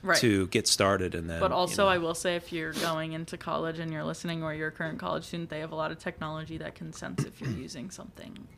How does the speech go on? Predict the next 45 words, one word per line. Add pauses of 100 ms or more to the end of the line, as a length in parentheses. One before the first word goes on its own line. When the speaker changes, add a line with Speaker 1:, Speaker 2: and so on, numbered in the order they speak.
(120)
Speaker 1:
um,
like
that. (160)
Speaker 2:
Yeah,
but
it's
Speaker 1:
So
Speaker 2:
not
Speaker 1:
don't
try
and
use
it
to
write
an
essay,
pretty
much. (300)
Speaker 2:
No,
but
if
your
Speaker 1:
Not
that
Speaker 2:
teachers
Speaker 1:
I
did
Speaker 2:
use
it
Speaker 1:
that,
Speaker 2:
for
your
Speaker 1:
but
Speaker 2:
letters
of
recommendation.
No,
I
mean, (360)
I, (160)
I, (240)
I
haven't
used